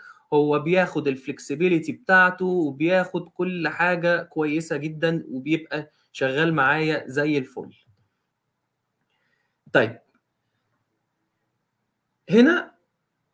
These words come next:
<clears throat> هنتكلم على التيتانيوم أوكسايد، إن هي دي بس اللي بتميز ما بين الجولد والبلو.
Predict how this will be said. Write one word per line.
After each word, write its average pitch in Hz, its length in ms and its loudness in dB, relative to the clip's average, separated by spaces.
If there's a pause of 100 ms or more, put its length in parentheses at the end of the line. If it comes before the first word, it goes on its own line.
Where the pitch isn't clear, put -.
(360)
<clears throat> - 0 -
هنتكلم 180 720 4
على 180 180 6
التيتانيوم 190 580 2
أوكسايد، 220 580 0 (240)
إن 175 120 0
هي 208 220 4
دي 196 120 0
بس 196 240 0
اللي 175 100 2
بتميز 165 500 0
ما 156 80 0
بين 170 220 0
الجولد 156 380 2
والبلو. 196 680 0